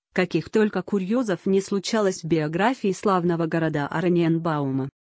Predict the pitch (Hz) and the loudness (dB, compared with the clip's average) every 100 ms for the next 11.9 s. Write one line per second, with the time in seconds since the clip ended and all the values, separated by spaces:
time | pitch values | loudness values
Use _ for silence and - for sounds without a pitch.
0 | - 190 185 208 220 277 311 277 _ 180 | -2 0 0 2 2 2 2 -4 _ -2
1 | 214 - 226 196 - 220 190 - 170 175 | 0 0 0 0 -2 -2 -2 -4 -2 -2
2 | 175 170 160 - 170 175 160 160 160 156 | -2 -2 -2 0 0 0 -2 -4 -2 -2
3 | 147 156 156 240 285 180 180 202 185 - | -2 -4 0 0 0 -2 0 2 2 -2
4 | - 190 190 175 - 160 - 180 180 - | 0 4 4 4 0 -4 -2 0 0 -2
5 | - 170 151 135 135 135 _ - 185 190 | -2 0 0 -4 -8 -10 _ -2 0 2
6 | 170 160 160 - 147 135 131 - - 196 | 4 2 0 -2 -4 -4 -6 -10 -2 2
7 | 202 175 175 160 160 180 160 - - 185 | 2 2 0 0 0 -2 -4 -6 -4 -4
8 | - 170 170 196 - 220 202 196 190 190 | -2 -2 0 0 0 -4 -2 -2 0 2
9 | 202 190 180 170 208 277 202 156 156 175 | 2 4 4 4 2 2 2 2 2 2
10 | 175 156 165 - 190 185 196 185 180 196 | 0 -2 -4 0 0 2 2 2 2 2
11 | 214 226 220 180 180 175 143 147 135 | 2 0 0 -2 0 0 0 -2 -4